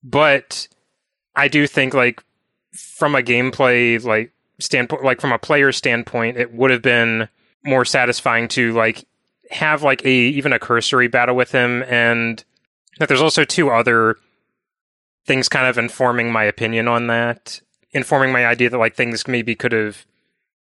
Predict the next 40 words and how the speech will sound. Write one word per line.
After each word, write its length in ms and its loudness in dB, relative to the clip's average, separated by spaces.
could 120 -4
have 80 -2
gone 180 2
a 40 0
different 280 -2
way. 220 2
One 360 2
is, 680 0
um, 500 -2
in 140 -2
what 120 2
we've 160 4
seen 220 0
of 80 -4
the 120 2
original 500 0
Dinosaur 460 0
Planet, 720 -2
um, 540 -2
I 120 0
think 340 -4
there 120 2
was 140 2
a 40 0
lot 200 2
more 220 2
room 280 -2
to 80 0
breathe 400 0
with 160 -2
the 140 0
idea 480 2
that 260 0
Scales 540 0
was 260 -4
kind 280 -2
of 80 -2
a 80 -2
pathetic 420 -2
villain. 460 0